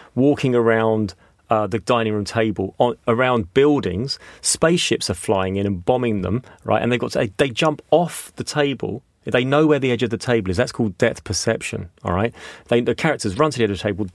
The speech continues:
di-, dive off and jump for their lives and stuff. And it's all just happening on the di-, table in front of you. You know this, you know how it was almost like that Princess Leia coming out of R two D two. Holograms, uh, it, that's gonna be a massive part of the future.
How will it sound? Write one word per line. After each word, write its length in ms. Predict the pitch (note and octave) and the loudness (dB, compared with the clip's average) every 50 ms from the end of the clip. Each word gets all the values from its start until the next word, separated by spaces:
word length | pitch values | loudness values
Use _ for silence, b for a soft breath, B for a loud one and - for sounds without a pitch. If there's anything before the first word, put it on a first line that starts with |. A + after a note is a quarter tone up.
| _ _ - | _ _ 2
di-, 240 | - C3+ B2+ B2 B2+ | 2 4 4 2 0
dive 380 | A2 - C3 B2 A#2+ A2+ F#2 | 0 2 2 4 2 4 4
off 300 | A#2 A2 A2 A2 - - | 4 4 4 4 0 -2
and 260 | A2+ A2 G#2 G2+ F#2+ | -2 -2 -2 -2 -2
jump 280 | F2 - A#2 A2 A2+ A2+ | 0 0 0 0 0 -2
for 80 | - G#2+ | -2 -2
their 140 | G2+ G2+ | 0 0
lives 420 | G2+ G2+ G#2 G#2 A2 A2 G#2+ F#2+ F#2 | 0 2 2 2 2 2 0 -2 -2
and 100 | G2 F2+ | -4 -4
stuff. 280 | - - F#2 F2 - B B B B B B - | -4 -2 -4 -4 -4 B B B B B B -4
And 160 | - B2 C3 | -2 -2 -2
it's 120 | C3 - | -2 -2
all 220 | - - D#3+ D#3+ D#3 | 0 2 2 2 2
just 180 | C#3 C#3 - | 0 -2 -4
happening 540 | - - D#3 D#3+ E3 - A2+ G#2 - - - b b b b b b b _ | -4 -4 -4 -4 -4 -8 -10 -8 -8 -10 -14 b b b b b b b _
on 180 | - C3 C3 C3 | 0 0 0 -2
the 60 | B2 | -2
di-, 240 | - C#3+ C3 B2 D3 | 0 0 0 0 -2
table 320 | - - B2+ B2 A2+ A#2+ | -4 -4 -4 -2 -2 -2
in 80 | A#2+ A2+ | -4 -4
front 300 | - - D3 D#3+ D#3 D3+ | -2 0 0 0 -2 -4
of 120 | B2 - | -6 -6
you. 80 | G#2+ G#2 | -6 -4
You 140 | G#2 A#2+ B2+ | -2 0 0
know 120 | C3+ C#3+ | 2 2
this, 220 | C3+ B2 - - B B B B B | 2 0 0 -2 B B B B B
you 80 | - B2+ | 0 2
know 160 | C3 B2+ A#2+ | 2 2 2
how 260 | A2 B2 A#2 A2 G#2+ A#2 | 2 2 2 2 2 0
it 80 | B2+ | -2
was 100 | A#2+ A2 | -2 0
almost 220 | G#2+ A2 G#2+ G2 - | 0 2 2 2 2
like 100 | A2 G#2+ | 2 0
that 160 | A2 - - | 0 -2 -4
Princess 460 | - - B2 A2+ G#2+ - G#2+ F#2+ - | -4 -2 -2 -2 0 -2 -2 0 0
Leia 300 | A2+ A2+ A#2 A2 G2 F2+ | 0 2 2 2 0 0
coming 240 | - A2+ G#2 G2+ G2+ | -2 -2 -2 0 0
out 100 | A2 A2+ | 0 0
of 80 | F#2+ | 0
R 120 | G#2 G2+ G2 | 0 0 0
two 140 | - A#2 A2 | 0 0 0
D 140 | - B2 | 0 -2
two. 120 | G#2 - G#2+ | -2 -4 -6
Holograms, 840 | - - - - E3+ E3+ D#3 C#3+ - - G2+ F#2 F#2 F2+ F#2 F#2 B B B B B B B B B B _ _ | -8 -8 -4 0 2 2 2 2 0 -2 -6 -6 -6 -8 -10 -10 B B B B B B B B B B _ _
uh, 280 | - A2 G#2+ G#2+ A2 - - | 0 2 2 2 0 -2 -2
it, 80 | - - | -2 -2
that's 200 | F3 E3 - - _ A#3+ - - - | 0 0 -2 -4 _ -10 -16 -6 -2
gonna 160 | - B2 C3 | 0 0 2
be 80 | A#2+ A#2 | 2 2
a 60 | A2 | 2
massive 560 | A2+ B2 B2+ C#3 C3 A#2 - - - G2+ - | 2 0 0 -2 -2 -2 -4 -4 -6 -6 -4
part 240 | - - G2+ F#2+ - | -2 -2 0 0 0
of 60 | G2 | -2
the 60 | E2 D#2+ | -4 -6
future. 580 | - - G#2+ G2 G2 - - - - F#2+ F#2+ | -6 -4 -4 -2 -2 -4 -4 -6 -6 -6 -8